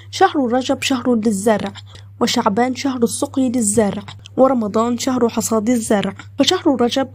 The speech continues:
هو شهر الاستعداد لرمضان، وليس فيه عبادة خاصة، ولكنه من الأشهر الحرم. والأشهر الحرم هي أربعة: رجب، وذو القعدة، وذو الحجة، ومحرم. قال تعالى:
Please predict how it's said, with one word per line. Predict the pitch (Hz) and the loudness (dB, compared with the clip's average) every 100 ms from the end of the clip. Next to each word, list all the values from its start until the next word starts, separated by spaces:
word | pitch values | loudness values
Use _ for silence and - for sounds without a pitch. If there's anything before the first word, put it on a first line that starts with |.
| - - | -14 2
هو | 226 | 4
شهر | 220 285 269 | 4 -2 0
الاستعداد | 277 - - 220 190 214 233 - | -2 0 -4 -4 0 2 2 2
لرمضان، | 240 240 240 202 190 190 180 - - - | 2 2 0 0 0 -2 -6 -14 -20 2
وليس | 247 311 - | 4 4 2
فيه | - 277 247 214 | 0 0 0 0
عبادة | 185 226 233 247 | 0 0 0 -2
خاصة، | - 208 202 - - - | -2 -2 -2 -6 -10 0
ولكنه | 226 220 214 226 269 277 | 2 2 0 0 2 2
من | 277 226 | 0 0
الأشهر | 208 - - 254 240 | -2 -2 -2 0 0
الحرم. | 247 - 202 196 196 - - - - - - - | -2 2 2 2 -4 -14 -20 -20 -20 -20 -6 2
والأشهر | 240 - 339 - 262 | 2 2 0 0 0
الحرم | 208 - 262 277 269 | 0 2 2 2 0
هي | 254 254 | 2 2
أربعة: | 240 208 214 - - - - - - 233 | 0 2 0 0 -6 -20 -20 -20 -2 4
رجب، | 240 - 311 - - | 4 4 -2 -2 0
وذو | 208 208 | 2 2
القعدة، | 196 262 247 247 311 - | 0 0 0 0 -4 -4
وذو | 202 208 | 0 0
الحجة، | 202 - 220 277 285 - - | 0 -4 -2 0 0 -2 2
ومحرم. | 233 262 - 208 208 196 - - - - - - - - | 2 2 0 -2 -2 -6 -8 -14 -20 -20 -20 -20 -16 2
قال | 294 277 | 4 4
تعالى: | 233 190 220 254 | 2 2 2 -2